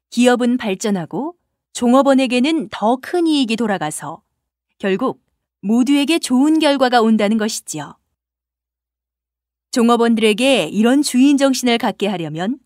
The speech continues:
인센티브 제도, 포상 제도로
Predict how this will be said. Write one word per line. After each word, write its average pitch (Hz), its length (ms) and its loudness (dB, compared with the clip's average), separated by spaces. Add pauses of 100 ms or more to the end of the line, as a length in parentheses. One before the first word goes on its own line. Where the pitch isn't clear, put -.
(480)
인센티브 277 680 2
제도, 196 480 -4 (500)
포상 262 460 2
제도로 196 560 -4